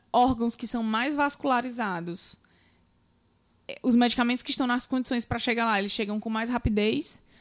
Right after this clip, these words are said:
do que em órgãos que são menos vascularizados. E isso é chamado de equilíbrio de distribuição. Então, esse equilíbrio é atingido mais facilmente, por exemplo, no coração, no cérebro, no fígado, que são órgãos bem vascularizados, mas mais lentamente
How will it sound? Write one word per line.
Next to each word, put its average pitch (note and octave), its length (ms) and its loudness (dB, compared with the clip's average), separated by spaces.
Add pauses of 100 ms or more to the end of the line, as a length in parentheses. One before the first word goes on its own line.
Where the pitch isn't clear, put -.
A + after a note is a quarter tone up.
(140)
do A#3 140 -4
que A3+ 380 -6
em A#3+ 100 -4
órgãos G#3+ 340 -2
que - 80 -16
são G#3+ 140 -6
menos G#3 340 -6
vascularizados. G#3+ 1000 -8
E G#3 120 -6
isso G#3+ 140 -4
é A3 40 -2
chamado G#3+ 420 -2
de G3+ 100 -2
equilíbrio B3 760 -2 (300)
de G#3 100 -8
distribuição. G#3+ 680 -2 (320)
Então, G3+ 160 0
esse G#3+ 160 0
equilíbrio A#3 480 2
é - 20 4
atingido A#3 380 2
mais G3+ 300 0
facilmente, B3 500 2
por A3 140 2
exemplo, G#3+ 500 0 (300)
no G3 100 -6
coração, G#3 760 4
no G3 120 2
cérebro, G3 600 2
no G3+ 100 0
fígado, A3+ 560 0
que A#3+ 140 -8
são G#3 220 -4
órgãos F#3+ 340 -2
bem F#3 160 -4
vascularizados, A3+ 880 -4 (440)
mas C4 760 4
mais C4+ 340 2
lentamente D4+ 1000 2